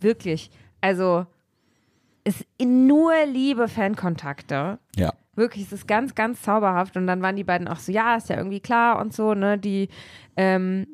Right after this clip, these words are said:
Speaker 1: die Leute, die an Philipp Fans sind, die sind ja aus einem bestimmten Grund Fan und sind dann, sind ja dann irgendwie alle auch, äh, so, so ähnlich auf eine Art, ne? Also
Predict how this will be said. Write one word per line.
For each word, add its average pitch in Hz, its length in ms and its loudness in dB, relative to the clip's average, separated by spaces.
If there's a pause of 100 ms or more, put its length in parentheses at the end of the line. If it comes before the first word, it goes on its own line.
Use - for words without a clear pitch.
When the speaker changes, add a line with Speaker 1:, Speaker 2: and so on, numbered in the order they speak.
(120)
Speaker 1:
die 208 100 4
Leute, 190 300 2
die 196 140 0
an 185 100 0
Philipp 208 300 -2
Fans 202 460 0
sind, 196 340 -2
die 175 400 0
sind 196 160 -2
ja 160 180 2
aus 165 120 -2
einem 170 80 -2
bestimmten 220 300 -4
Grund 285 280 0
Fan 208 480 -2
und 170 180 -2
sind 175 280 -6
dann, 165 280 -2 (300)
sind 190 160 -2
ja 202 80 2
dann 196 180 0 (220)
irgendwie 220 420 0
alle 208 420 2
auch, 196 280 -2
äh, 196 160 0
so, 180 280 2
so 180 260 0
ähnlich 269 840 2
auf 247 240 -2
eine 220 140 -2
Art, 233 500 0
ne? 220 340 0
Also 185 520 2